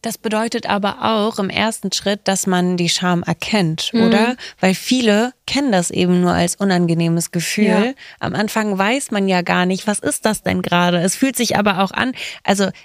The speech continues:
Speaker 1: ich glaub, jeder kann dieses Gefühl nachempfinden. Es ist so, als würde eine Welle kochend heißes
Speaker 2: Ja.
Speaker 1: Wasser über einen kochen,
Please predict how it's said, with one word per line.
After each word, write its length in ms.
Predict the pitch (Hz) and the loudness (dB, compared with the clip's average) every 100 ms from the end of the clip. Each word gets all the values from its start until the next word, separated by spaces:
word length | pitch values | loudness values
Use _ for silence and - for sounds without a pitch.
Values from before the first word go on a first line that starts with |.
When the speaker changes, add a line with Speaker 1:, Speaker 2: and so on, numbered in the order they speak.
| - | -6
Speaker 1:
ich 140 | 226 | -2
glaub, 220 | 226 226 | 0 -2
jeder 320 | 190 214 226 208 | 0 0 0 -2
kann 260 | - 196 | 0 -2
dieses 340 | 190 185 185 - | 0 -2 -2 -2
Gefühl 340 | 190 - 190 | -2 0 0
nachempfinden. 720 | 190 208 - 185 - 190 196 | 2 0 -2 -2 -2 -4 -2
Es 140 | 196 - | -2 -2
ist 120 | 196 | 0
so, 80 | 208 | 2
als 260 | 196 190 | 0 0
würde 280 | 190 196 196 | 0 2 2
eine 220 | 190 180 | 2 0
Welle 280 | 190 226 220 | 0 0 0
kochend 680 | - 247 247 240 233 214 - | -2 -4 -2 -2 -2 -4 0
heißes 400 | 214 160 202 - | 2 2 0 0
Speaker 2:
Ja. 60 | |
Speaker 1:
Wasser 340 | 202 214 196 180 | -2 2 0 0
über 280 | 190 185 | 0 0
einen 280 | - 175 180 | 0 0 -2
kochen, 400 | - 185 170 220 | -2 -2 -2 -4